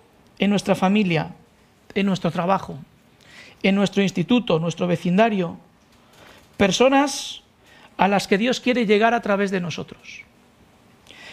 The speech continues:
Personas que Dios ha puesto a nuestro alrededor, a las que nos ha puesto como luz, como sal,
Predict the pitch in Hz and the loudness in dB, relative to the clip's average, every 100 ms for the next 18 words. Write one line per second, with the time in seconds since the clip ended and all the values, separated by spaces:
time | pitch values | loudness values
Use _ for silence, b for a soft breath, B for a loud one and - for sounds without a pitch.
0 | B - 220 196 247 285 294 294 - - | B -2 0 2 4 4 2 -2 -8 -14
1 | _ b b b - 185 247 247 226 247 | _ b b b 0 4 4 4 2 2
2 | 247 233 226 214 196 196 190 226 254 311 | 2 2 0 -2 0 2 2 2 2 -2
3 | - b b b b _ 190 208 196 196 | -12 b b b b _ 2 2 2 0
4 | 214 214 190 254 247 254 247 196 190 233 | 2 2 2 0 2 0 0 2 4 4
5 | 190 - - _ b b - 185 190 - | 2 -2 -18 _ b b 0 0 2 2
6 | 214 180 170 | 2 2 -4